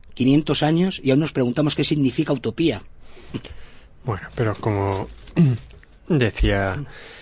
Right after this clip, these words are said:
Speaker 2: en el texto que, que has leído, lo importante es el camino y lo que hacemos en ese trayecto.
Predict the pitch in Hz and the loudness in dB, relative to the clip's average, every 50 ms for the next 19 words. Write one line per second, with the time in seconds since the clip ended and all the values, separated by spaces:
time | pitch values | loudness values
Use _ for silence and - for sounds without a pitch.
0 | - - - - - - - - 143 131 117 104 95 - - 104 - - - 110 | -20 -20 -20 -20 -20 -14 -4 0 2 4 4 2 2 0 -2 -2 -2 -2 -6 -6
1 | - - 110 101 98 95 92 92 98 - - - - - - - - 135 113 104 | -6 -4 -4 -4 -4 -6 -6 -8 -10 -12 -14 -20 -20 -20 -16 -8 -4 -2 -2 -2
2 | 98 107 107 104 104 104 101 104 113 123 160 - - - - 151 113 98 92 107 | -2 -2 0 0 0 0 0 0 -2 -2 -4 -6 -12 -12 -6 -4 -4 -4 -4 -6
3 | 98 90 - 104 98 98 - - 113 110 123 - - - - - - - - 113 | -6 -4 -4 -4 -4 -4 -4 -2 -2 -2 -2 -4 -10 -18 -20 -20 -16 -8 -6 -4
4 | 101 - 107 98 - - 98 104 107 107 110 120 147 185 - - - - - - | -2 -2 -2 -2 -2 -2 0 0 0 0 0 -2 -4 -6 -10 -16 -20 -20 -18 -10
5 | - 127 113 101 92 - - 92 - - - 104 101 98 95 95 95 92 92 92 | -6 -4 -2 -2 -2 -2 -4 -8 -6 -6 -6 -4 -4 -4 -4 -6 -6 -8 -10 -12
6 | - - - - - - - - - - - - - - 143 120 113 107 98 - | -12 -14 -14 -16 -18 -18 -18 -20 -20 -20 -20 -16 -8 -2 0 2 2 2 0 0
7 | - 113 104 98 92 90 - - 107 101 101 117 117 - - - 104 | 0 0 2 2 0 0 -2 -2 -2 0 0 0 -2 -4 -8 -14 -14